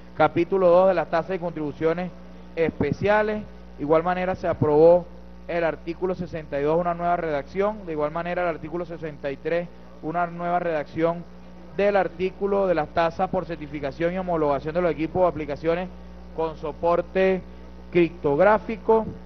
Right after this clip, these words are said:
De igual manera, se aprobó la modificación de la nomenclatura y contenido del artículo cuarenta y nueve, cual pasa a ser artículo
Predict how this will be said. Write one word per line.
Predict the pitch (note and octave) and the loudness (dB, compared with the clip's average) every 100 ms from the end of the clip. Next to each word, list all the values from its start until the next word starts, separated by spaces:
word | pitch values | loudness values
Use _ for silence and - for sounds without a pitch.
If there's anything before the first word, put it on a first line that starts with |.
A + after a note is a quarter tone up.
| - - - - - - | -18 -18 -18 -18 -14 -4
De | |
igual | C#3+ D#3 | 2 4
manera, | F3 F3+ F#3+ F#3+ | 4 0 2 2
se | F#3 | 2
aprobó | E3 D#3 D#3+ | 2 4 4
la | |
modificación | F3 F#3 D#3+ D3+ D3 E3 | 4 0 -2 -4 -2 0
de | |
la | F#3 | 0
nomenclatura | F3 E3 D3 D3+ E3+ F#3 | 0 -2 -2 -2 0 -2
y | |
contenido | F3 E3 D#3 E3 | 0 -2 0 2
del | F3+ | 2
artículo | D#3 D#3+ F3+ | 2 0 2
cuarenta | F3 D#3+ D3 | 2 0 -2
y | |
nueve, | D3 E3 F3 | -2 0 2
cual | E3 | 2
pasa | E3 D#3+ E3+ | 2 0 -2
a | |
ser | D#3 F3 | -2 0
artículo | E3+ F3 E3 F#3 F3+ | 0 -2 0 2 4